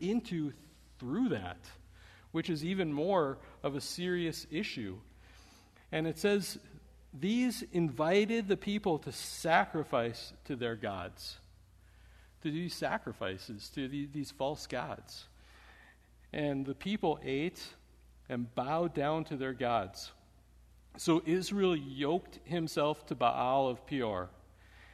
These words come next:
And the anger of the Lord was kindled against Israel. And the Lord said to Moses, "Take all the chiefs of the people and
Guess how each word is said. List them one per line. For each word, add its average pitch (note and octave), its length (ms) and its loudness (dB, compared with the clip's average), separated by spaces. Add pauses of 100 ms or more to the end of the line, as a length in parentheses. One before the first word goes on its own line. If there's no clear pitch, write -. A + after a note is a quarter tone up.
(200)
And D3+ 140 2
the C3+ 60 0
anger G3 580 2
of G3 140 0
the E3+ 80 0
Lord E3 240 2
was C3+ 180 -4
kindled F#3+ 680 0
against D#3 480 -2
Israel. A2+ 560 -2 (760)
And C#3+ 140 0
the D3 40 0
Lord F3 560 4
said F#3 280 0
to E3+ 100 0
Moses, C#3 680 -2
"Take F3 200 0
all D#3 140 6
the G#3 100 0
chiefs - 680 -4 (420)
of C#3 180 0
the D#3+ 80 2
people F3+ 400 0
and A#2 120 -2